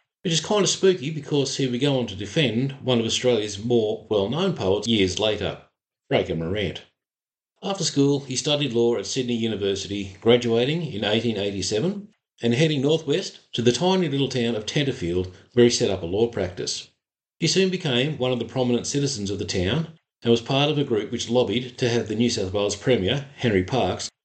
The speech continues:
come to Tenterfield and give a speech. Now, anyone who knows anything about Australian history will know of Henry Parkes' address in Tenterfield on the twenty-fourth of October eighteen eighty-nine. It's commonly pinpointed as the beginning of the Australian Federation movement.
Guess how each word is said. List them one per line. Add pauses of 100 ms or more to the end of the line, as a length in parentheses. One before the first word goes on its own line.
come
to
Tenterfield
and
give
a
speech. (720)
Now,
anyone
who
knows
anything
about
Australian
history
will
know
of
Henry
Parkes'
address
in
Tenterfield
on
the
twenty-fourth
of
October
eighteen
eighty-nine. (800)
It's
commonly
pinpointed
as
the
beginning
of
the
Australian
Federation
movement.